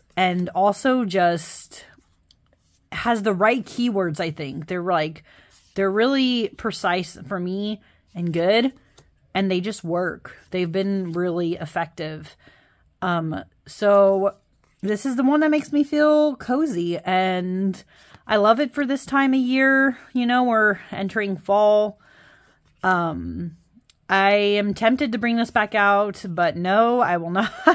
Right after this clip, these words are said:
I'm gonna try to use other decks, um, this time of year, but it's always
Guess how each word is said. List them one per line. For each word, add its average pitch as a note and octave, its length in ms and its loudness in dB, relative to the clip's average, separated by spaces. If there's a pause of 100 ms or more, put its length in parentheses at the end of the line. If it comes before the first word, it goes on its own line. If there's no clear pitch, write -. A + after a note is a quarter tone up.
(320)
I'm B3 180 0
gonna A3+ 180 -4
try A#3 220 0
to A#3 60 -4
use A3+ 240 -6
other A#3 280 -4
decks, G#3+ 520 -4 (720)
um, E3 920 -4 (520)
this F#3 340 -4
time G3 300 0
of F#3 60 -4
year, A3 420 0
but F#3 320 2
it's E3 160 -8
always G#3 720 -2